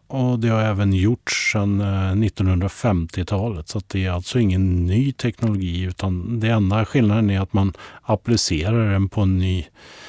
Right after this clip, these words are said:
eh, att man ska avskilja från kol-,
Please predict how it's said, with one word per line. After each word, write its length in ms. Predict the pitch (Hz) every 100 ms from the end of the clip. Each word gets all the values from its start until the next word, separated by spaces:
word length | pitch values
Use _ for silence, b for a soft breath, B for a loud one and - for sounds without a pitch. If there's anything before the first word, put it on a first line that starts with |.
| B B B B
eh, 440 | - - 104 101 113
att 120 | 110
man 120 | 107
ska 140 | 101 113
avskilja 560 | 101 92 - 87 95
från 180 | - 98
kol-, 420 | - 120 92 -